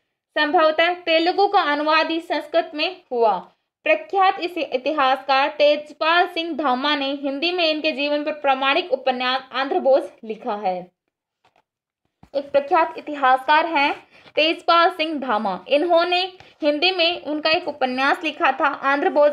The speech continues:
के नाम से। तेलुगु भाषा के आठ प्रसिद्ध कवि इनके दरबार में थे, जो अष्टदिग्गज के नाम से प्रसिद्ध थे। स्वयं कृष्णदेव राय भी आंध्र भोज के नाम से विख्यात थे।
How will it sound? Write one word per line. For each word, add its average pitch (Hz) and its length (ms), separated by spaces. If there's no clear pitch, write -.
के 269 100
नाम 220 220
से। 185 360
तेलुगु 359 400
भाषा 330 400
के 320 240
आठ 339 480
प्रसिद्ध 349 340
कवि 277 280
इनके 311 360
दरबार 269 460
में 339 220
थे, 339 280
जो 262 520
अष्टदिग्गज 339 800
के 330 120
नाम 269 260
से 294 440
प्रसिद्ध 269 420
थे। 190 400
स्वयं 339 240
कृष्णदेव 349 520
राय 285 460
भी 311 200
आंध्र 302 340
भोज 294 220
के 294 100
नाम 262 220
से 320 380
विख्यात 240 520
थे। 180 140